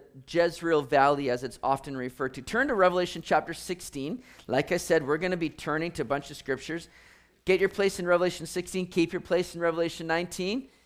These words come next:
And just as a advance, maybe jump into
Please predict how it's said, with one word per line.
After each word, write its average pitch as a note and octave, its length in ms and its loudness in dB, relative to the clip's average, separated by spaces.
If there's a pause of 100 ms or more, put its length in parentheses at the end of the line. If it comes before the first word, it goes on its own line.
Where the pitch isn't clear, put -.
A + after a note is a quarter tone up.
(280)
And C#3+ 340 0 (120)
just D3 220 -2
as C#3 120 -6
a A#2+ 380 2 (460)
advance, D3 600 -2 (160)
maybe C3+ 280 -2
jump D3+ 320 -4
into D3 300 -2